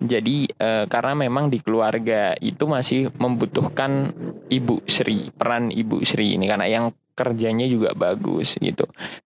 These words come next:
Tapi sayangnya di keluarga Pak Budiman ini mereka ini kurang menghargai yang namanya pembantu. Jadi mereka seakan-akan membentak-bentak pembantu itu adalah kebiasaan mereka gitu. Nah,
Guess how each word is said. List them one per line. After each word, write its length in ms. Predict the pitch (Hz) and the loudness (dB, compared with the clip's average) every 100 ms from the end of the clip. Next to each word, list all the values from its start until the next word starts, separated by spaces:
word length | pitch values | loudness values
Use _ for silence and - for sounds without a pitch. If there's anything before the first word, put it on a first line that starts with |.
| - | -4
Tapi 400 | 196 - 117 110 | -4 0 0 2
sayangnya 640 | 113 123 160 123 82 71 | 2 2 2 0 0 0
di 140 | 185 - | 0 0
keluarga 640 | 117 117 120 117 120 113 | 0 2 0 0 0 -2
Pak 240 | - - | -2 -4
Budiman 480 | 117 117 117 120 123 | 0 0 0 0 0
ini 320 | 123 135 104 76 | 2 2 0 0
mereka 400 | 104 120 120 139 | 0 0 -2 -2
ini 160 | 135 170 | 0 0
kurang 400 | - 131 139 143 | 0 0 0 0
menghargai 1300 | 139 120 - 120 117 107 80 - 82 104 147 160 165 _ _ _ - | 0 0 0 0 0 0 0 0 0 2 2 2 0 _ _ _ -2
yang 160 | 113 | 0
namanya 640 | 104 - - 50 117 135 - - _ _ - | 0 0 -2 0 0 0 -4 -10 _ _ -2
pembantu. 800 | 117 117 113 110 107 90 85 58 | 0 2 0 0 -2 0 0 -4
Jadi 240 | - 104 110 | -2 0 2
mereka 560 | 147 127 101 - 143 | 2 0 -2 -2 -2
seakan-akan 640 | 160 82 104 - 101 95 143 139 | 0 0 0 -2 -2 -2 0 0
membentak-bentak 840 | 117 113 110 113 - 117 113 120 | 2 2 2 0 -2 -2 -2 -2
pembantu 640 | - 117 113 113 113 107 101 | -2 0 0 0 0 0 0
itu 320 | - 151 170 | 0 0 2
adalah 320 | 113 - 147 | 2 0 0
kebiasaan 640 | - 113 107 - 101 101 104 | -2 0 0 0 0 0 0
mereka 640 | 107 117 - - 76 80 - | 2 0 0 -2 0 0 -2
gitu. 320 | - - - - _ _ _ _ _ - - - _ - | -4 -2 -2 -2 _ _ _ _ _ -8 -8 -12 _ -4
Nah, 320 | 98 80 69 | -2 0 -4